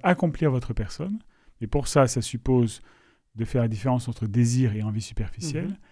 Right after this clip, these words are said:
Speaker 1: Et une fois que vous partez dans ce désir-là, vous pouvez aller vers un chemin de liberté qui va passer par, par des exercices, une ascèse. Et cette liberté-là, elle a un goût, elle a, elle donne une joie, une force,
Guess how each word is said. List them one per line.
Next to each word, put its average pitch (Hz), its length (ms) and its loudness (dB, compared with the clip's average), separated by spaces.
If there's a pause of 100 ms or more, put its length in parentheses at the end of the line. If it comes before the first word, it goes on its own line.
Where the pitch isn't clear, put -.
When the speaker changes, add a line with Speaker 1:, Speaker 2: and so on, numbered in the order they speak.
(420)
Speaker 1:
Et 107 80 -6
une 113 80 -2
fois 165 160 2
que 147 40 0
vous 131 80 -2
partez 127 240 2
dans 127 120 4
ce - 120 -2
désir-là, 110 540 0
vous 139 160 2
pouvez 147 540 2
aller 131 240 0
vers 123 160 -2
un 110 80 -2
chemin 131 280 -4
de 117 100 0
liberté 107 580 -4 (420)
qui - 140 -18
va 107 100 -4
passer 107 300 -6
par, 98 340 -6
par 101 160 -6
des 98 200 -4
exercices, 104 420 -6
une 101 80 -4
ascèse. 156 320 -8 (400)
Et 107 80 -8
cette - 320 4
liberté-là, 117 640 0
elle 107 120 0
a 101 60 -2
un 104 160 0
goût, 139 380 4 (540)
elle 104 140 -6
a, 92 180 -10 (140)
elle 104 60 -10
donne 98 180 -6
une 98 140 -2
joie, 139 580 4 (220)
une 104 100 -6
force, - 560 -4